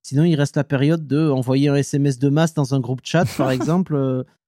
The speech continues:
Speaker 1: où tu crées un groupe chat, euh, rendez-vous ciné, et tu dis, euh, voilà, euh, rendez-vous ciné sur Telegram ou Signal, par
Speaker 2: Et
Speaker 1: exemple,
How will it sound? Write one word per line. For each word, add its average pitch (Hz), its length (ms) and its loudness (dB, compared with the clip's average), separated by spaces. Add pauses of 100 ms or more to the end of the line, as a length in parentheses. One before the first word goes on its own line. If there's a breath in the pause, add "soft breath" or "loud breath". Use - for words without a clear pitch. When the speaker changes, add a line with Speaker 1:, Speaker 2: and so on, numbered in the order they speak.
(240)
Speaker 1:
où 151 40 -20
tu - 160 -4
crées 190 180 0
un 190 80 4
groupe 160 260 -2
chat, 190 320 0
euh, 170 160 2
rendez-vous 180 480 2
ciné, 185 460 2
et 185 80 2
tu - 120 -16
dis, 185 180 0
euh, 170 40 2
voilà, 180 240 2
euh, 151 140 2
rendez-vous 175 340 0
ciné 180 240 -2
sur 156 160 -6
Telegram 147 400 0
ou 143 60 0
Signal, 170 400 -2
par 143 160 -2
Speaker 2:
Et - 20 0
Speaker 1:
exemple, 165 140 0